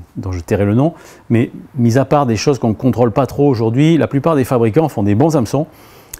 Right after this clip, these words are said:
Et c'est difficile d'aller dire aujourd'hui, « C'est la faute de mon hameçon », hein. Quand un hameçon s'ouvre, quand on ham-, un hameçon casse,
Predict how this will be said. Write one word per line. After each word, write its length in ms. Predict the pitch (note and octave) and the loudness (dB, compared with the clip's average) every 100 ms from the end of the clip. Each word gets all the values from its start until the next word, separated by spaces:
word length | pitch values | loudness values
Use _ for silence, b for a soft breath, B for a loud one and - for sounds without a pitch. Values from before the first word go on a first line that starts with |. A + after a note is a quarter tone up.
| - | -10
Et 40 | - | -2
c'est 140 | B2 | 0
difficile 380 | D3 D#3+ - F3 | 0 -2 0 2
d'aller 220 | C#3 C3+ | 4 4
dire 140 | C#3+ B2+ | 2 2
aujourd'hui, « 280 | B2+ C#3 | 0 0
C'est 160 | D#3 C3+ | -2 0
la 140 | A#2+ | 0
faute 320 | G#2 - E3+ C3 | 0 -2 -2 0
de 100 | C#3 | 2
mon 180 | C3+ | 4
hameçon », 300 | C3+ A2 F#2 - _ - | 2 -2 -6 -10 _ -10
hein. 160 | A2+ B B B _ | -10 B B B _
Quand 220 | A#2 - | -4 0
un 140 | A#2 A#2+ | 2 2
hameçon 300 | D#3+ D#3+ D#3+ | 2 2 0
s'ouvre, 380 | - E3+ D#3 D#3 | 2 2 2 0
quand 260 | G#2 G2+ | -4 -4
on 120 | G2+ | 0
ham-, 200 | B2 E3+ - | 0 0 0
un 140 | A2+ | 0
hameçon 340 | B2+ D#3 F3 C#3 | 2 2 0 0
casse, 420 | B2+ B2 - | -2 -4 -10